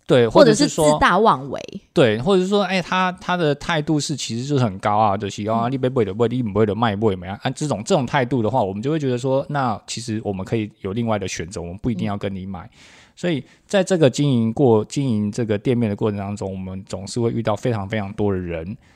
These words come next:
Speaker 2: 对。
Speaker 1: 不管是客人或者是外面的一些厂商、客户，或者是一些不同，来自不同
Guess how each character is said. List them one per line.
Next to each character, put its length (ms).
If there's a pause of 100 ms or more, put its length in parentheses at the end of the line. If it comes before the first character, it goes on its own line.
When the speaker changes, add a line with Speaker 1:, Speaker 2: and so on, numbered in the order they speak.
(160)
Speaker 2:
对。 80
Speaker 1:
不 20
管 120
是 140
客 240
人 340
或 140
者 40
是 100
外 200
面 220
的 320
一 80
些 260
厂 240
商、 380 (240)
客 240
户， 260
或 140
者 80
是 160
一 80
些 560
不 100
同， 240
来 140
自 100
不 140
同 280